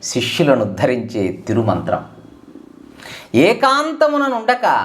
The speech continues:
త్వరగా రమ్మనటంలో అర్థం భాగవత గోష్ఠిని విడిచి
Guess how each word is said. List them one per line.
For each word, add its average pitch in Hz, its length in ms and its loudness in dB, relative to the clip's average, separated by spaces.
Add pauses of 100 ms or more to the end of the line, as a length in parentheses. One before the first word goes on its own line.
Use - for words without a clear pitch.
(580)
త్వరగా 254 420 4
రమ్మనటంలో 226 720 0
అర్థం 127 640 -2 (720)
భాగవత 202 720 2
గోష్ఠిని 190 760 0
విడిచి 147 600 0